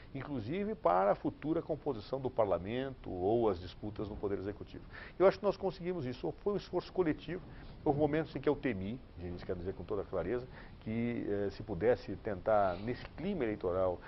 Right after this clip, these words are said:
se transformar esse projeto num palanque de disputa, de um lado os oposicionistas, do outro lado os governistas.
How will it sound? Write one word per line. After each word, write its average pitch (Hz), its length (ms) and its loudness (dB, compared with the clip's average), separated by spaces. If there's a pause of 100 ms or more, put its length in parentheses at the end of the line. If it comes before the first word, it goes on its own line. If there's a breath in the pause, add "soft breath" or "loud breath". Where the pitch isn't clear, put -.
(160 loud breath)
se - 120 -10
transformar 104 540 0
esse - 140 -6
projeto 101 560 0
num 95 320 -6 (580)
palanque 113 480 6
de 87 80 -6
disputa, - 640 -8
de 87 80 -6
um 85 160 -6
lado 101 380 2
os 87 100 -6
oposicionistas, 95 640 -6
do 104 60 -8
outro 95 120 -6
lado 98 160 4
os 90 60 -4
governistas. 87 720 -4